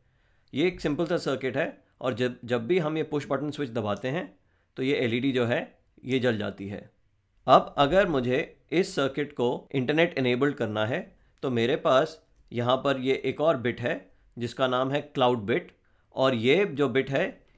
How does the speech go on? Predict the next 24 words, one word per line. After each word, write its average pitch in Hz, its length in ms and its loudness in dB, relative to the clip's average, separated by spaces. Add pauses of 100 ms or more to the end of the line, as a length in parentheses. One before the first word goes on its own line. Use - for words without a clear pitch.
ये 165 460 2 (220)
किसी 202 260 -6
भी 196 140 -2
सर्किट 135 400 -4
को 190 340 -6 (120)
इंटरनेट 139 460 0
से 151 100 -2
कनेक्ट 131 300 -4
कर 127 100 -2
देती 110 280 -4
है 175 300 -6 (260)
और 151 160 2
उसके - 340 -4
बाद 127 260 2
हम 139 360 -4 (160)
उस 175 200 0
सर्किट 135 360 -2
को, 185 380 -4 (400)
अ, 110 260 0 (240)
लिटिल 147 260 2
बिट्स 151 240 0
की 160 180 0
क्लाउड 135 360 2
कंट्रोल 139 560 0